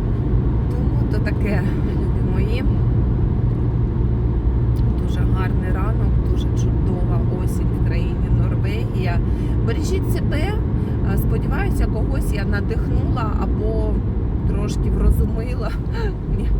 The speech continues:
не хочу нікого врозумляти, лише просто ділюся своїми, а, думками якимось. Е, і, знаєте, не зраджуйте собі. Не зраджуйте собі.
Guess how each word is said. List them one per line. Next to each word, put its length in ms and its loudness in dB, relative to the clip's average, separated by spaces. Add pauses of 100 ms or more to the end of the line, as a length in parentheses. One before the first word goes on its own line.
(340)
не 140 -2
хочу 200 -2
нікого 320 -2 (160)
врозумляти, 600 0
лише 300 0
просто 480 0
ділюся 460 -2
своїми, 760 -2 (560)
а, 320 0
думками 580 0
якимось. 800 -2
Е, 420 0 (880)
і, 440 0 (2250)
знаєте, 480 2
не 100 2
зраджуйте 560 0
собі. 380 0 (1300)
Не 80 2
зраджуйте 560 0
собі. 280 0